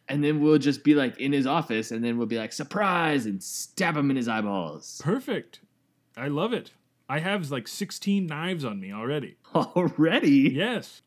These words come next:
Speaker 2: I grabbed
Speaker 1: You,
Speaker 2: a couple.
Speaker 1: you brought those from home?
Speaker 2: Yeah. I grabbed a couple off your desk.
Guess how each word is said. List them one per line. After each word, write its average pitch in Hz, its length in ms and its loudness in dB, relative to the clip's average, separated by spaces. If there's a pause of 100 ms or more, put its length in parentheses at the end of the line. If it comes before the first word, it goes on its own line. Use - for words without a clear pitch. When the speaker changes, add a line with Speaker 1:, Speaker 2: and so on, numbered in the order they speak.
Speaker 2:
I 165 80 2
grabbed 180 320 4
Speaker 1:
You, 185 60 2
Speaker 2:
a - 20 -2
couple. 180 120 6 (140)
Speaker 1:
you 151 60 8
brought - 80 4
those 214 160 10
from 151 180 6
home? 151 440 6 (180)
Speaker 2:
Yeah. 202 380 -2 (260)
I 175 80 -2
grabbed 226 240 -2
a - 40 0
couple 180 220 0
off 190 160 0
your 226 100 0
desk. - 460 -4